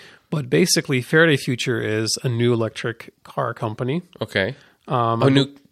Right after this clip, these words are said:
Speaker 2: whole new company.
Speaker 1: A whole new company, yeah.
Speaker 2: Okay.
Speaker 1: I believe it's, uh, bankrolled by, um, a, an investor from China. So
Speaker 2: Okay.
Speaker 1: they've got tons of, tons of money to, to really get going on there.
Speaker 2: Yep.
Speaker 1: And, um,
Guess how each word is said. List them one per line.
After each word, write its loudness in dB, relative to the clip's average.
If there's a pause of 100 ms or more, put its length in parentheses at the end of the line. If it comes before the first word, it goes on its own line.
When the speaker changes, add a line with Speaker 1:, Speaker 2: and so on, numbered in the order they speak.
(120)
Speaker 2:
whole 2
new 0
company. -2
Speaker 1:
A 2
whole 2
new 4
company, -2
yeah. -2
Speaker 2:
Okay. 0 (180)
Speaker 1:
I 2
believe 2
it's, 2
uh, 4
bankrolled 2
by, 2 (640)
um, -4 (480)
a, 4
an 0
investor 2
from -4
China. 0
So -2 (180)
Speaker 2:
Okay. 0
Speaker 1:
they've 2
got 4 (180)
tons 0
of, -4 (600)
tons -2
of 2
money 4
to, -2
to -4
really -2
get -6
going 0
on 0
there. 0 (180)
Speaker 2:
Yep. -4 (480)
Speaker 1:
And, 4
um, 2